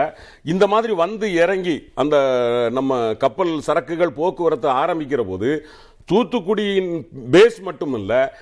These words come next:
இதை சுத்தி இருக்கக்கூடிய ஆறு துறைமுகங்களிலும் கூட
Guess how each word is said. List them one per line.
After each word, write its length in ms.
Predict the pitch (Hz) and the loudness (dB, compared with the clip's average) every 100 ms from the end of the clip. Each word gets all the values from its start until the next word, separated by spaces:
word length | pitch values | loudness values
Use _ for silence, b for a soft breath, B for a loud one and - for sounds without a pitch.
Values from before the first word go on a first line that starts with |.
| B | B
இதை 220 | 127 175 165 | 2 2 2
சுத்தி 260 | 190 214 254 | -2 -2 0
இருக்கக்கூடிய 400 | 208 190 196 190 160 | 2 0 2 0 2
ஆறு 240 | 202 240 220 | 2 2 0
துறைமுகங்களிலும் 880 | 196 208 226 208 208 180 170 160 131 | 0 2 2 2 2 0 -2 -2 -4
கூட 200 | 110 | -6